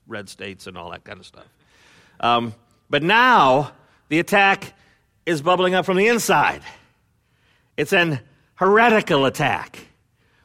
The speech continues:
where they use the same kind of terminology we do. They talk about context, and they talk about the first readers, and, and they say all kinds of things I, I say, uh, when I, when I preach and teach. And, um, so the, the, the, the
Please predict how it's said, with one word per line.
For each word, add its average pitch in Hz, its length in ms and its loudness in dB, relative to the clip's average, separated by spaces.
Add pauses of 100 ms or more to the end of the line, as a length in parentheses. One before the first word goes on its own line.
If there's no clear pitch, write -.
(120)
where 180 440 2
they 165 220 0
use 185 300 0
the 190 80 -4
same 214 300 0
kind 208 220 0
of 190 60 -4
terminology 190 640 -2
we 190 200 -2
do. 131 320 -2
They 143 140 -2
talk 170 260 -2
about 156 280 0
context, 160 800 -2
and 123 100 -6
they 131 100 -6
talk 147 240 -6
about 147 240 -4
the 143 80 -18
first 165 300 -8
readers, 143 720 -4
and, 117 180 -8 (260)
and 143 120 -4
they 156 80 0
say 170 180 -2
all 170 100 0
kinds 165 240 -4
of 156 80 -10
things 156 220 -6
I, 165 320 -2
I 165 200 -2
say, 107 440 -2 (260)
uh, 113 160 0
when 117 160 -2
I, 110 140 -2
when 113 220 -6
I 104 120 -6 (380)
preach 117 240 -6
and 101 100 -12
teach. 156 440 -8
And, 135 200 -4
um, 127 320 0 (800)
so 165 160 -8
the, 139 180 -2 (300)
the, 143 160 -4
the, 127 280 -2
the 120 300 -4